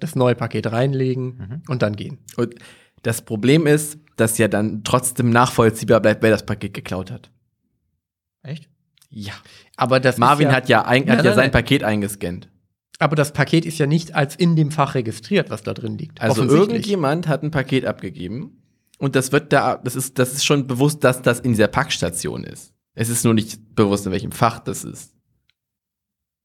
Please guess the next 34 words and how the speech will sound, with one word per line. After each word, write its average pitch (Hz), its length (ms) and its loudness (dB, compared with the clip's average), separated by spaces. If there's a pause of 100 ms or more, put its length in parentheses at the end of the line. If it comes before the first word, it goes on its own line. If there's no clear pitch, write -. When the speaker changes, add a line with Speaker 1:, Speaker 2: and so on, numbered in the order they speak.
(280)
Speaker 3:
Und 113 140 -10
alle 127 200 2
anderen 147 240 0
Fächer 156 220 2
sind 143 160 0
ja 147 140 2
wahrscheinlich 139 400 -2
irgendwie 151 400 -4
auch 165 280 2
in 123 120 0
Benutzung. 90 460 -4
Speaker 1:
Naja, 113 180 -6
weißt 143 300 -4
du 339 100 -6
nicht. 120 180 -8
Speaker 3:
Ich 160 200 0
gl-, 160 260 2
sag 156 160 4
mal, 156 100 4
es 147 100 -2
gibt 160 180 0
eine 151 80 2
große 165 360 4
Wahrscheinlichkeit, 117 840 2
dass 98 160 -4
man 101 100 -8
das 95 140 -4
Speaker 1:
Ich - 240 -4
glaub, 123 240 -4
Speaker 3:
herausfindet. - 40 -8
Speaker 1:
das 117 120 -10
ist 127 140 -18
nicht 113 160 -12
nachvollziehbar. 131 640 -16